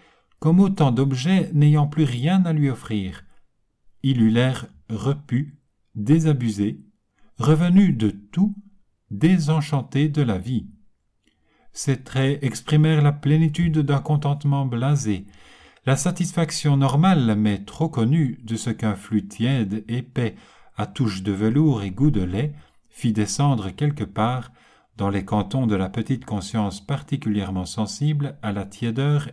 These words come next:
et à la plénitude. L'assurance de la perfection, du correct ajustement de toutes choses, et la monotonie née du bonheur.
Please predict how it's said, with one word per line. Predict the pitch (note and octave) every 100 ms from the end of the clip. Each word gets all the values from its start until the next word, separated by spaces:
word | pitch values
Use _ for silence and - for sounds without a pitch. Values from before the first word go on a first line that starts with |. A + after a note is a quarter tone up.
| -
et | A#2
à | A#2+
la | B2
plénitude. | C#3 D3+ D#3 D3+ A#2 F#2+ F#2 - - - _ _ _ _ _ _ _ _ _ A2+
L'assurance | A2+ - A2+ B2+ A2
de | G#2
la | G2+
perfection, | G2+ G#2 A2 G#2 - C#3 A#2 F#2 - _ _ -
du | G#2 G#2
correct | C3 A#2+ D#3 -
ajustement | A#2+ G#2+ A#2+ - C3+ D3+ D3
de | A#2
toutes | C3 A#2+
choses, | - D3 C#3 G#2 F#2 - _ _ _ -
et | A2 A2+ A2+ G2+
la | G2
monotonie | G2 A#2 B2+ A2 G#2 G2+ B2 C3 - -
née | G2 G2 G#2+ G2+
du | F#2+
bonheur. | F#2 G2 G2+ F#2 E2 C#2+ -